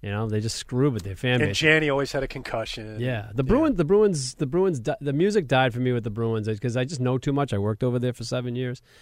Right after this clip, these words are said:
Speaker 1: and, uh, they don't give a shit about you guys. <laughs> They, you know,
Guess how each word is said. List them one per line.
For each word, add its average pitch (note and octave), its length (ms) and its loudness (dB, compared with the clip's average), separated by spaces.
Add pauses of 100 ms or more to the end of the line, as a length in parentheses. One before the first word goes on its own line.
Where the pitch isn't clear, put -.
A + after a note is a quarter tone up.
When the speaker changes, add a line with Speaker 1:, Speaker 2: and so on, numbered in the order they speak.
(240)
Speaker 1:
and, G#2 320 -2
uh, G2+ 540 -2 (540)
they E3+ 80 2
don't A#3 140 2
give A#3+ 140 -2
a A#3+ 40 -4
shit F3 200 -2
about G#2+ 280 -2
you G#2 60 -6
guys. G#2 360 -8 (300)
<laughs> G3 140 0
They, E3 140 2
you F3 160 0
know, F3 140 4